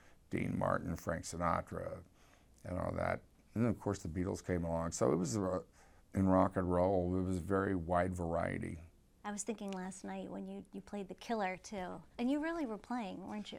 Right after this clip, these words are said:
Speaker 1: Yeah, I, uh, Jerry Lee Lewis, I got that role, I think it was, like, thirty-three, and I, I had a year to prepare for it.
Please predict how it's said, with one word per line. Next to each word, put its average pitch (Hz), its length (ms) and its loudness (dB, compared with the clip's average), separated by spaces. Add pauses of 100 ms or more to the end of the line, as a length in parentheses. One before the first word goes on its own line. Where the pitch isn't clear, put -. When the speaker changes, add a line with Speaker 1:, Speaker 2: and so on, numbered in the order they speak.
(120)
Speaker 1:
Yeah, 131 300 12
I, 104 340 12
uh, 101 360 12 (440)
Jerry 104 300 8
Lee 95 160 8
Lewis, 98 360 4
I 101 60 4
got 92 280 6
that 92 200 4
role, 92 380 6
I 90 100 6
think - 320 -8
it - 60 -12
was, - 200 -18
like, - 220 -10
thirty-three, 101 840 2
and 87 120 2
I, - 420 -4
I - 20 4
had 117 120 8
a 107 60 8
year 104 320 8
to 90 60 4
prepare 104 420 6
for 80 400 0
it. - 100 -10